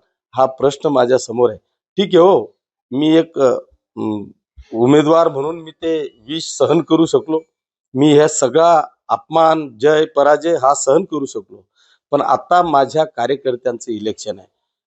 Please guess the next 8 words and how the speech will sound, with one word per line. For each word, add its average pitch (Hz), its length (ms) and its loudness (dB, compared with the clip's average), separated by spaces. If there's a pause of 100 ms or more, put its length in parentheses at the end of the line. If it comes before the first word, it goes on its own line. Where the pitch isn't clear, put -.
आणि 135 160 2
माझा 151 400 2
शंभर 139 380 -2
टक्के 151 340 -8
कार्यकर्ता 120 680 -2 (400)
हा 131 80 0 (120)
फाटका 113 300 -4
आहे. 92 100 -6